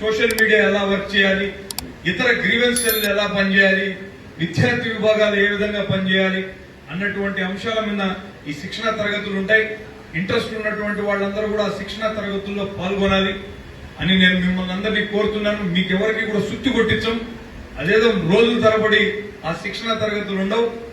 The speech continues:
ఒక్కొక్క సబ్జెక్ట్ మీద మనం ఒక రెండు మూడు గంటల కన్నా ఎక్కువసేపు సమావేశమయ్యేటటువంటి పరిస్థితిని కాకుండా ఉండేట్టుగా, అంటే,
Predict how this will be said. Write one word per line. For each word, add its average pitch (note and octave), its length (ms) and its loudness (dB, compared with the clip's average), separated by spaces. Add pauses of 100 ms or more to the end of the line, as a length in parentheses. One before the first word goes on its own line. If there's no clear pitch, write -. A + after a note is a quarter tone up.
(520)
ఒక్కొక్క A3+ 360 -2
సబ్జెక్ట్ A#3+ 440 0
మీద A3+ 220 -2 (640)
మనం G3 200 0
ఒక G3 280 0
రెండు G#3+ 460 4 (120)
మూడు F#3+ 160 -4
గంటల A#3 400 0
కన్నా A3 200 4
ఎక్కువసేపు G#3+ 800 4 (760)
సమావేశమయ్యేటటువంటి G#3 1160 2
పరిస్థితిని G3 840 0 (320)
కాకుండా G#3+ 800 2
ఉండేట్టుగా, G#3 760 2
అంటే, F#3 340 0